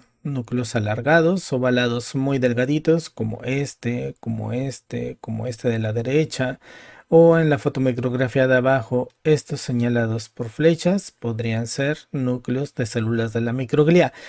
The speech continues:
Aquí hay que tener cuidado y hacer énfasis en que si estamos viendo núcleos alargados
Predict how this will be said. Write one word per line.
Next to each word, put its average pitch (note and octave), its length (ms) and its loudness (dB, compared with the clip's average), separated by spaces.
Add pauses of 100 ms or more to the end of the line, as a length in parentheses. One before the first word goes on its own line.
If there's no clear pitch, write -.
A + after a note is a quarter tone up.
(140)
Aquí C3+ 280 4
hay C#3+ 80 6
que D3+ 100 6
tener D3 420 4
cuidado C3 600 2
y B2+ 80 2
hacer A#2+ 260 0
énfasis C#3 640 -2 (380)
en C#3+ 140 0
que C3 120 4
si C3+ 100 0
estamos D#3 460 2
viendo D#3 440 4
núcleos C#3 500 0
alargados A#2+ 800 2